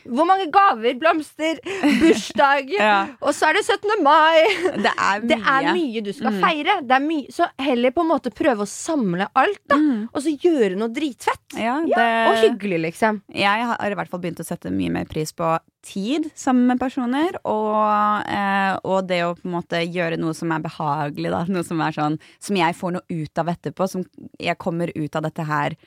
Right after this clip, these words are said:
Speaker 2: og føler meg avslappet og mindre stresset. Altså, det er jo bare et pluss, ikke sant?
Speaker 1: Ja, ja, ja, det er
Speaker 2: Eh, og det som er
Speaker 1: kjempebra.
Speaker 2: litt gøy også på The Well, til og med på soverommene så er det ikke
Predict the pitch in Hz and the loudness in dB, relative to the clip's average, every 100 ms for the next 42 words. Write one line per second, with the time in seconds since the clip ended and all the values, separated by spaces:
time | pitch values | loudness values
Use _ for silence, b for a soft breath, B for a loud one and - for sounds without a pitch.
0 | b b b - 170 208 170 143 151 151 | b b b -10 -4 -2 -2 -2 -4 -4
1 | - 240 240 - 254 240 - 220 214 214 | -2 -2 -2 -6 -8 -8 -6 -4 -2 -2
2 | 208 - 190 175 170 170 170 170 185 170 | -4 -6 -4 -2 -2 -4 -4 -4 -6 -8
3 | 170 165 165 156 143 104 - - - 127 | -8 -8 -6 -6 -4 -6 -8 -14 -6 -4
4 | 78 - - - - - 175 143 214 - | -4 -6 -6 -8 -8 -8 -6 -6 -6 -8
5 | 302 339 415 381 320 285 285 190 175 175 | 0 0 2 0 -2 -2 0 0 0 0
6 | - 220 220 247 240 214 180 175 165 185 | 0 2 2 2 -2 -2 -2 -2 -2 -6
7 | 185 170 165 214 - _ - 214 233 262 | -6 -2 0 0 -4 _ -2 -2 0 -4
8 | - - 220 131 - 101 156 - 202 170 | -4 0 0 0 -4 -2 -2 0 -2 -2